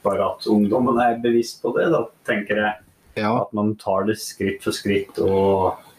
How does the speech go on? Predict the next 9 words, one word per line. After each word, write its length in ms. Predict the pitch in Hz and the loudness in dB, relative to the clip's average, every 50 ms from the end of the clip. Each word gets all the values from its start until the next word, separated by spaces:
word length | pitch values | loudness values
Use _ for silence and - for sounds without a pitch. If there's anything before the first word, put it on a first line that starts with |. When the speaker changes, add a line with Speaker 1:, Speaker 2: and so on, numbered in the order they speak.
| _ _ _ _ _ _ _ _ | _ _ _ _ _ _ _ _
Speaker 1:
ikke 340 | - - - - - 101 - | -6 -6 -4 -4 -4 -4 -2
prøver 220 | - 104 95 90 - | 0 -2 -2 -2 -4
på 120 | - 101 | -4 -4
noe 120 | 95 95 95 | -4 -2 -2
man 140 | 98 101 - | -2 -2 -2
kanskje 320 | 95 92 87 - - - | -4 -4 -4 -4 -4 -6
ikke 180 | - - 95 92 | -4 -4 -2 -2
helt, 520 | 104 92 92 92 - - _ _ - - - - - - _ _ _ _ _ _ _ _ _ _ _ _ _ - | 0 -2 -2 -4 -6 -8 _ _ -20 -18 -18 -20 -20 -20 _ _ _ _ _ _ _ _ _ _ _ _ _ -10
eh, 1000 | 156 - - 104 101 98 95 50 50 - 50 50 50 50 - - - - - | -8 -6 -4 -2 0 0 0 0 0 0 0 0 0 -2 -2 -4 -4 -6 -6